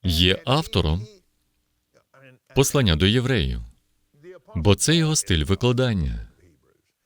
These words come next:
Також він тут згадує про Тимофія. Він згадує про нього в цьому посланні. І коли Ісус взяв Кеннета Хейгена на небеса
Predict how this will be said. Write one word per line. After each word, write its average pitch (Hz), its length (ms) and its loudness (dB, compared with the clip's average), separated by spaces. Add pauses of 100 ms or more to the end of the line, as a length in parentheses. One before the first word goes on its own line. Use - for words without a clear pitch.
(140)
Також 139 380 0
він 127 140 0
тут 135 140 0
згадує 85 360 2
про 101 160 -4
Тимофія. 113 840 -2 (1400)
Він 117 200 -4
згадує 135 380 -4
про 98 160 -2
нього 92 180 0
в 104 60 -6
цьому 80 260 -6
посланні. 98 600 -6 (1300)
І 98 120 4
коли 131 280 0
Ісус 139 280 -2
взяв 113 320 0
Кеннета 101 380 2
Хейгена 104 440 0
на 85 120 0
небеса 85 540 -2